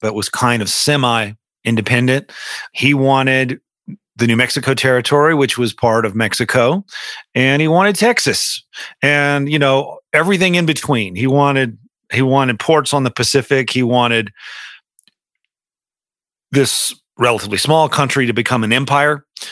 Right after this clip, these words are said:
and he wanted, he wanted it all in, in, in, in one fell swoop, and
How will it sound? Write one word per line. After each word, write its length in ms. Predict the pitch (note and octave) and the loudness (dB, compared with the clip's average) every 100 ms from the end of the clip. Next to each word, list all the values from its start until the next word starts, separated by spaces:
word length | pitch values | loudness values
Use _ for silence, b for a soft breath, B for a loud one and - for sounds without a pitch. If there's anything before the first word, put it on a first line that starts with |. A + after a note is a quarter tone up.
| B B - | B B -4
and 280 | A#2 B2 A#2+ | 0 0 0
he 120 | A#2+ | 0
wanted, 640 | B2 C3 C3 C3 B2+ A#2+ _ _ _ _ _ | 2 2 2 2 0 -4 _ _ _ _ _
he 100 | - | 0
wanted 340 | C3+ C#3+ D3 C3+ | 2 4 2 2
it 80 | C3+ | 4
all 300 | C3+ C#3+ C#3 | 4 4 2
in, 180 | B2+ C3+ | -2 -4
in, 220 | B2 B2+ | -4 -4
in, 220 | B2+ B2 C3+ | -2 -2 0
in 200 | B2 A#2+ | 0 2
one 460 | C3 C#3+ C#3 C3 _ _ _ _ _ _ | 2 2 0 -4 _ _ _ _ _ _
fell 180 | - B2+ | 0 2
swoop, 400 | A#2+ - E3+ C#3+ - | 2 2 2 0 -6
and 340 | C#3 B2+ B2 | -2 -2 -2